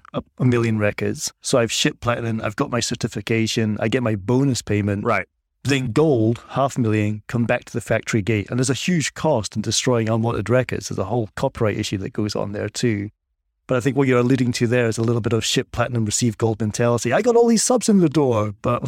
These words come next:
Speaker 1: <laughs> barely fifty percent of them are sticking around. That's not the point. I got all these subs through the door. So what do you do? Do you optimize for getting people on the boat or plugging the leaks that are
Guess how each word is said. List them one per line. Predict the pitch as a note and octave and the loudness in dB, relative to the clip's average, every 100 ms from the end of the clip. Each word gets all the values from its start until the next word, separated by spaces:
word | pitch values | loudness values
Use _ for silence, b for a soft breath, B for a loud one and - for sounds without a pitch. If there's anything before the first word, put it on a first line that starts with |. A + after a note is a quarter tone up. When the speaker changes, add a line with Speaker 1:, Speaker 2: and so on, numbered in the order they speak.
| - | 0
Speaker 1:
<laughs> | E3+ - - - _ | 0 -2 -16 -20 _
barely | D3+ E3+ D#3+ | 0 2 0
fifty | B2+ - G3+ C3 | 0 0 0 -2
percent | B2+ E3 F#3+ | 0 0 0
of | |
them | B2+ A#2 | 0 2
are | A#2 | 0
sticking | - D3+ B2+ B2 | 0 -2 0 0
around. | C#3+ E3+ A#2+ A2+ | 2 2 0 0
That's | A#3+ A#3+ | 0 2
not | A#3+ | 0
the | F3+ | 0
point. | C#4 D4 C3 | 0 0 0
I | B2+ | -2
got | B2+ C3+ | 2 4
all | C#3 | 4
these | E3+ G#3+ | 2 2
subs | - - - | 0 0 2
through | D#3+ | 2
the | |
door. | C3 C3 F2+ - - _ _ _ _ | 4 0 -2 -10 -18 _ _ _ _
So | - - C#3 C3 B2+ - | -6 0 2 2 -2 -2
what | D3 | 0
do | E3 | 2
you | F3+ | 2
do? | D#3 C#3+ | 4 2
Do | A2+ | 2
you | B2 | 0
optimize | D#3 - C#3+ B2+ C3 | 0 -2 0 0 0
for | - B2+ A#2 A#2 - | 2 2 2 -2 -4
getting | C#3 C#3+ | -2 -2
people | B2 C3 - B2 - | -2 -4 0 0 0
on | C3 C#3+ | 0 2
the | D3 | 2
boat | D#3 E3 - - | 2 2 0 -2
or | C3 A#2 | 0 0
plugging | A2+ - B2+ A#2 | -2 -2 -2 -2
the | A2+ | -2
leaks | A2+ B2 - - | 0 -2 -2 -2
that | A2 | 2
are | A2 G#2+ G#2 | 2 2 -2